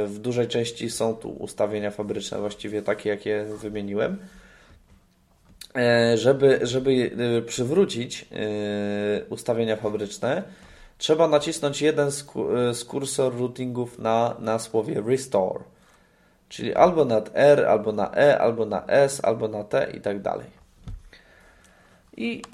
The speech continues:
ostatnia linia, przeszedłem do niej za pomocą D trzy, menu off, tu się nie zmienia, po naciśnięciu, e, po prostu, e, kursor routinga na,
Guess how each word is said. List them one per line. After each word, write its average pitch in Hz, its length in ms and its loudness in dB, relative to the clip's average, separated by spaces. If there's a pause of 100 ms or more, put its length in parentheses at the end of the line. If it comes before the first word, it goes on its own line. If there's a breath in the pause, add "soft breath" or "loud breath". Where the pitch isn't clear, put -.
(100)
ostatnia 160 560 6
linia, 156 420 4
przeszedłem 113 640 -2
do 110 100 6
niej 107 380 -4
za 113 160 0
pomocą 120 480 -4
D 139 160 6
trzy, 170 520 -2
menu 151 440 2
off, 104 380 2
tu 160 120 -4
się 135 180 -4
nie 104 160 2
zmienia, 123 600 2 (380 loud breath)
po 135 140 4
naciśnięciu, 120 960 -2
e, 107 760 2
po - 160 -16
prostu, 104 800 -4
e, 107 160 -2
kursor 104 500 -6
routinga 104 560 -2
na, 98 320 -4